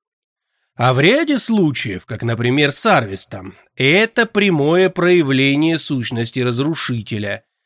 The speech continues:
Ректор сокрушенно развел руками. "Тогда где же он сейчас?" с напором спросила Клара. "Мы не знаем?" "Пока не знаем", ответила Мегана.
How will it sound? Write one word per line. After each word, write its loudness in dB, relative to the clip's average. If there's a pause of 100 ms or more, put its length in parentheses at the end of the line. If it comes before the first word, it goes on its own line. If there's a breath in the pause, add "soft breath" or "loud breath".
(160)
Ректор 0
сокрушенно -2
развел -2
руками. -6 (960)
"Тогда -4
где 0
же 0
он 2
сейчас?" -2
с -12
напором -2
спросила -4
Клара. -4 (760)
"Мы 0
не 2
знаем?" 0 (500)
"Пока 0
не 0
знаем", -4
ответила -4
Мегана. -4